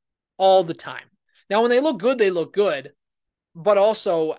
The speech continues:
how are the hitters working on something? Are the hitters doing, you know, are the hitters, they're not worried about the necessarily on-field results. They're more worried about the process. And the same thing goes with pitching, is if you're the Twins, how worried are you about,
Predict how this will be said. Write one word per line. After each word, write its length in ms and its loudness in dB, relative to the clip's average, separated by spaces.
how 720 0
are 180 -6
the 100 -8
hitters 460 -4
working 320 -6
on 180 -8
something? 460 -10
Are 140 -12
the 80 -16
hitters 300 -8
doing, 360 -12
you 140 -12
know, 80 -14
are 160 -12
the 120 -14
hitters, 380 -4
they're 120 -2
not 160 0
worried 200 0
about 240 -2
the 120 -8
necessarily 520 -4
on-field 560 -6
results. 440 -4
They're 120 -6
more 240 -6
worried 220 -6
about 200 -12
the 40 -20
process. 640 -6
And 160 -14
the 40 -14
same 280 -2
thing 240 -4
goes 360 -4
with 240 -2
pitching, 460 -4
is 220 -12
if 120 -10
you're 140 2
the 80 -4
Twins, 480 -4
how 140 4
worried 420 0
are 120 0
you 200 -6
about, 600 0